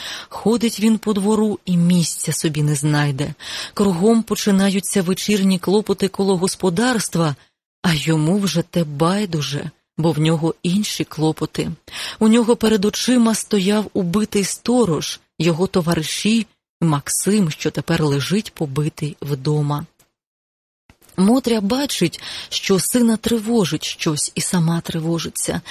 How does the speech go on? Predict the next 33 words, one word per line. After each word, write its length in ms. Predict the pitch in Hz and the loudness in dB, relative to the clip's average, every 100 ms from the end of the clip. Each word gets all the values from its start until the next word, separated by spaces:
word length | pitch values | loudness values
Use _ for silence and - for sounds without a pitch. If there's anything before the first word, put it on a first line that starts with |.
| - - - | -10 -8 0
А 100 | 196 | 2
він 140 | 226 | 2
ще 220 | 220 - | 2 2
заводить 440 | 202 214 220 226 - | 2 2 2 2 2
розмови 580 | 226 190 202 208 196 196 | 0 2 2 2 0 -2
про 200 | - 160 | -2 -2
правду, 680 | - 175 208 208 185 196 - - - | 0 2 2 0 0 -2 -2 -10 -8
кажучи, 420 | - 190 190 - 196 | 0 0 0 -2 -4
що 180 | - | 0
її 240 | 196 190 202 | 0 2 4
ніколи 500 | 208 - 220 240 220 | 2 2 2 4 4
й 40 | |
не 140 | 214 214 | 4 4
буде 400 | 170 220 233 208 | 2 0 2 2
на 140 | 202 | 0
світі. 600 | - 202 208 185 - 190 _ _ _ _ _ _ - | -2 -2 -2 -2 -4 -6 _ _ _ _ _ _ -4
Так 280 | 240 269 - | -2 -2 -6
Чіпка 460 | - 214 - 202 | -4 -4 -4 -6
проходив 560 | - 180 - 165 170 160 | -2 -4 -2 -2 -2 -2
до 100 | 160 | -2
світанку, 800 | - 160 - 160 156 156 170 170 _ - - - | -2 -4 -2 -2 -2 -4 -6 -6 _ -20 -20 -6
а 120 | - 165 | -2 0
вранці 580 | 143 196 269 277 - | 2 2 2 -2 -4
поїхав 720 | 262 - 156 147 156 170 160 - | -4 -2 -4 -4 -6 -6 -6 -8
до 180 | 151 160 | -6 -6
тестя. 680 | - 160 139 - - 160 147 - - - - - | -4 -4 -2 -4 -6 -6 -8 -10 -14 -12 -12 -2
Там 200 | 220 226 | 2 4
його 240 | 214 190 | 2 0
зустріли 500 | 202 202 - 220 214 | 0 0 0 2 2
перелякана 720 | 202 202 196 196 196 190 185 180 | 2 2 2 2 2 2 2 0
теща 420 | - 233 - - | -2 -2 -2 -2
й 60 | 202 | 0
дружина, 800 | 175 196 175 175 190 175 165 | 0 -2 -2 0 2 2 2